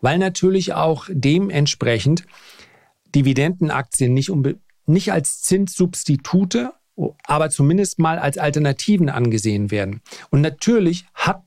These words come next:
der Kurs dieser Unternehmen dann auch etwas damit zu tun, was bekomme ich an anderer Stelle für sicheres Geld. Und wir dürfen eins nicht vergessen,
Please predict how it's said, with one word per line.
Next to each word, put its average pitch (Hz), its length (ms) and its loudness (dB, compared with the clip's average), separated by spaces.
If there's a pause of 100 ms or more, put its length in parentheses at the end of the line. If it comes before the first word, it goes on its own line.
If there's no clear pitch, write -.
(120)
der 139 160 2
Kurs - 560 -2
dieser 117 380 -2
Unternehmen 104 720 -4 (320)
dann 135 240 0
auch 180 260 0
etwas 160 360 -2
damit 147 360 0
zu - 120 -4
tun, 160 420 0
was 117 260 -4
bekomme 135 360 0
ich 135 120 -6
an 135 100 -2
anderer 127 300 -2
Stelle 127 260 0
für 135 120 0
sicheres 135 480 -2
Geld. - 340 -6 (760)
Und 117 100 0
wir 120 80 2
dürfen 131 260 0
eins 147 300 0
nicht 170 160 2
vergessen, 160 580 0